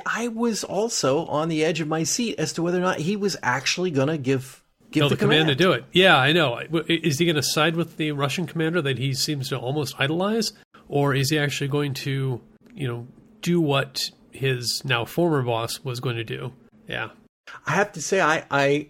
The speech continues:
Speaker 1: up to a point, you know, when they were getting ready for the collision and Michelle was standing there and the Russian was demanding that they call this thing off.
Speaker 2: Right.
Speaker 1: I was like, "Will he,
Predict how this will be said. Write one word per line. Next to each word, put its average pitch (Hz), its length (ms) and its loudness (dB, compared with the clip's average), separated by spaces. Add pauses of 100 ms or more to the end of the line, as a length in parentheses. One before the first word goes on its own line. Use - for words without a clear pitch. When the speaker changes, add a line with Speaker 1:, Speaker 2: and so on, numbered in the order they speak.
(140)
Speaker 1:
up - 240 0
to - 160 -2
a - 20 0
point, - 640 -6 (300)
you - 100 -4
know, 98 220 -6 (180)
when 143 640 0 (840)
they 139 220 0
were 131 100 0
getting 156 280 0
ready 139 220 0
for 131 140 -10
the 117 60 -8
collision 117 680 -6 (280)
and 110 520 -6 (340)
Michelle 113 280 0
was 107 100 -2
standing 131 440 0
there 113 280 0
and 107 80 0
the 104 80 -6
Russian 120 340 -2
was 110 160 -4
demanding 117 480 -2
that 110 140 -6
they 101 80 -2
call 107 340 -2
this 113 160 -4
thing 104 200 -4
off. 98 400 -4 (280)
Speaker 2:
Right. 120 320 -6 (340)
Speaker 1:
I 135 220 2
was 135 440 0
like, 110 260 -4 (220)
"Will 117 160 -2
he, 120 360 -10